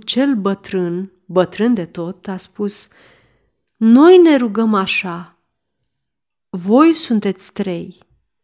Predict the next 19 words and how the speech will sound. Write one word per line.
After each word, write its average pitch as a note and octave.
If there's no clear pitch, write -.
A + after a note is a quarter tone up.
noi G3+
suntem F3
trei, G3
miluiește-ne C4+
pe A3+
noi." E3+
Și C#4
imediat D4+
ce -
rosti F3
aceste G#3
cuvinte G3
pusnicul G3+
cel A#3+
mai A3+
bătrân, F3
toți F#4
trei A3
pusnicii A3